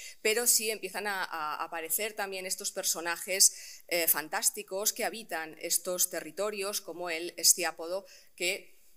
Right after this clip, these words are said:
como todo el mundo lo conoce, pues no voy a, a, a contar, ¿no? el tipo de personaje que es,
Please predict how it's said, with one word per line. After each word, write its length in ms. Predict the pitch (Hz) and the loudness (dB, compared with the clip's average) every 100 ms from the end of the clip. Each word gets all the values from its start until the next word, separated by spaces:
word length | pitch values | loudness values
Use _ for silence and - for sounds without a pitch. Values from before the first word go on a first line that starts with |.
| - | -6
como 240 | 160 147 | -6 -2
todo 180 | 185 165 | -2 -2
el 60 | |
mundo 180 | 156 147 | -4 -8
lo 80 | 143 | -8
conoce, 400 | 143 175 - 247 | -6 -4 -2 -2
pues 300 | 247 185 - | 0 2 2
no 480 | 165 165 151 147 143 | 2 -2 -2 -4 -8
voy 340 | 160 156 151 147 | -6 -4 -2 -2
a, 240 | 143 143 | -4 -4
a, 440 | - 156 143 - 170 | -4 -2 -4 -4 -6
a 120 | 175 | -4
contar, 500 | 175 170 175 147 147 | -4 -2 0 0 -2
¿no? 220 | 175 185 | -8 -6
el 120 | 156 | -6
tipo 280 | 165 151 160 | -6 -6 -4
de 80 | 151 | -4
personaje 500 | 160 - 160 190 170 | -4 -4 -4 -6 -4
que 220 | 170 226 | -2 2
es, 480 | 269 - - - | 2 0 -4 -6